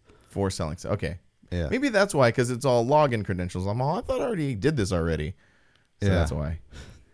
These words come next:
Speaker 1: Man, if it wasn't for Brian, my life would be a mess. <laughs> Well, I mean, my, my life is already a mess, but
Speaker 2: Yeah,
Speaker 1: a
Speaker 2: but
Speaker 1: little,
Speaker 2: the, the nice
Speaker 1: little more
Speaker 2: thing,
Speaker 1: of a mess.
Speaker 2: yeah, the,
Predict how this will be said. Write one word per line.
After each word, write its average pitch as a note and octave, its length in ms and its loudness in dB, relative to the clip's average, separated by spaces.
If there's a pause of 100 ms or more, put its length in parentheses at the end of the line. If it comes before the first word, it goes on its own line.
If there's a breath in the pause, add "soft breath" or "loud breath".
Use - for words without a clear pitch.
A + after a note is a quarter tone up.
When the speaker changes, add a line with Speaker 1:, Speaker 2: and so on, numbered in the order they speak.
(460 soft breath)
Speaker 1:
Man, D#3 200 6
if D3 100 2
it A#3+ 60 0
wasn't C#4 260 0
for F3+ 80 4
Brian, C3+ 400 6
my C3+ 120 4
life C3 240 8
would G2 120 0
be G#2 120 4
a F2+ 80 4
mess. F2 580 -2
<laughs> - 160 -6
Well, G#3 1080 10
I C4+ 260 8
mean, G#3 100 2
my, F#3 260 6
my F3 120 6
life G#3 240 8
is D#3 100 2
already C#3 480 6
a A2+ 60 2
mess, F#2+ 340 -4
but A2 260 0 (400 soft breath)
Speaker 2:
Yeah, E3 100 12
Speaker 1:
a D#3 40 10
Speaker 2:
but B2 120 4
Speaker 1:
little, C3+ 140 8
Speaker 2:
the, D3 120 10
the C#3 200 4
nice D#3 300 10
Speaker 1:
little F3+ 80 10
more B2+ 80 8
Speaker 2:
thing, - 80 0
Speaker 1:
of - 0 -
a G2 60 -2
mess. F#2 120 2
Speaker 2:
yeah, C#3 100 10
the, C#3+ 160 2